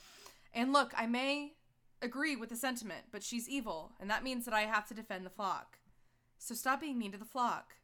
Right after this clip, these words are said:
She, she also complains that they're stupid and annoying, but, like, in really dumb ways.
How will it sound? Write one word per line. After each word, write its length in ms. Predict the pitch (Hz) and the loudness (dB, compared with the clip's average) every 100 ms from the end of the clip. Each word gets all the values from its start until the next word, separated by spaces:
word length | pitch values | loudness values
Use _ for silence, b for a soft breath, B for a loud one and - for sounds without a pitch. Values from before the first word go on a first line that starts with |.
| - - _ _ _ _ _ - - _ - - - - - | -20 -20 _ _ _ _ _ -20 -20 _ -20 -20 -20 -20 -10
She, 260 | 240 269 285 302 | -4 0 2 2
she 220 | 277 311 302 | 2 0 4
also 320 | 320 381 466 415 | 4 4 2 2
complains 480 | 359 302 285 277 285 | -2 -4 -2 -2 -2
that 180 | 277 233 | -4 0
they're 200 | 247 233 | 0 0
stupid 460 | 240 - 247 262 240 | -2 -8 -6 -4 -4
and 140 | 214 | -2
annoying, 400 | 185 185 196 214 | -2 -2 -2 -2
but, 140 | 226 226 | -4 0
like, 240 | 208 196 | 0 0
in 200 | 214 202 | -4 -6
really 260 | 214 233 233 | -6 -6 -4
dumb 360 | 185 165 175 | -2 -2 -2
ways. 600 | 165 165 175 226 - - | -8 -10 -8 -6 -6 -6